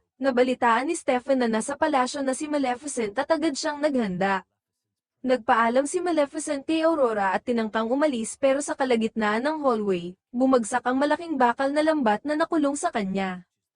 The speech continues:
Tumakbo si Aurora para tulungan ang kanyang godmother pero nagsilabasan ang mga sundalo at tinusok si Maleficent gamit ang mga bakal na sibat na nagdulot ng matinding sakit.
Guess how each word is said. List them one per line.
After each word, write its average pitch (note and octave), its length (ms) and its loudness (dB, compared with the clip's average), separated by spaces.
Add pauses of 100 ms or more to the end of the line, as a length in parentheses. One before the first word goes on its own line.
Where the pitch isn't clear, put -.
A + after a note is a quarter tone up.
(460)
Tumakbo A#3+ 480 4
si E4 160 2
Aurora C4 480 2
para A#3+ 240 2
tulungan B3 480 2
ang D4+ 80 -2
kanyang E4 320 0
godmother A3+ 720 2
pero C4 240 2
nagsilabasan A#3 840 0
ang C#4+ 120 2
mga D#4 160 0
sundalo B3 560 2
at A3+ 120 0
tinusok A3+ 480 0
si E4 120 -8
Maleficent C4 720 -2
gamit A3 400 0
ang C#4+ 120 0
mga D#4 200 2
bakal A#3+ 360 2
na D4 120 -4
sibat A3+ 400 0
na C#4+ 80 -2
nagdulot B3+ 520 2
ng D#4 120 -2
matinding D#4+ 480 0
sakit. A3 400 -4